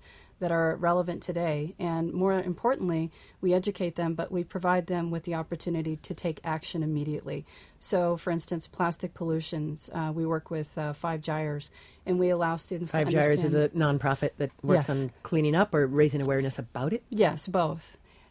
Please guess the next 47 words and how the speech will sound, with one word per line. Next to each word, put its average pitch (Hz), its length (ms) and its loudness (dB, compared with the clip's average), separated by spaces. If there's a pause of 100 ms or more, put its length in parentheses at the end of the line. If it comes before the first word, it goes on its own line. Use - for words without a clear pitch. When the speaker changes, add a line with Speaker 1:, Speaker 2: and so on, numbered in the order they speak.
(120)
Speaker 1:
And, 170 340 4
uh, 165 320 2
and, - 220 0
and 190 100 0
so 214 140 2
our 208 100 4
students 208 400 0
are 190 60 0
able 180 260 0
to - 140 -8
then 175 360 0
have, 175 380 -2 (100)
uh, 165 260 -6 (140)
a, 185 160 -8 (100)
a 185 40 -2
defined 196 600 2
role 170 340 2
and 165 180 -2
an 165 120 -2
action, 160 640 -2
uh, 160 140 -4
plan 160 400 0
on 160 160 -4
what 175 120 -2
they 175 140 -4
can 170 180 -2
do 156 240 -2
to - 180 -12
actually 165 360 -6
help 156 340 -6
and, 160 240 -4 (240)
and 185 140 2
to 202 80 -2
solve 165 260 4
the 165 80 -4
problem. 151 480 -4
Because 175 320 -4
I 185 80 2
think 180 300 0 (320)
oftentimes 185 680 0
when 165 220 0
we 165 160 2
hear 185 360 2
about 160 360 -2
things 156 340 -2
that 165 140 -4
are 156 160 -2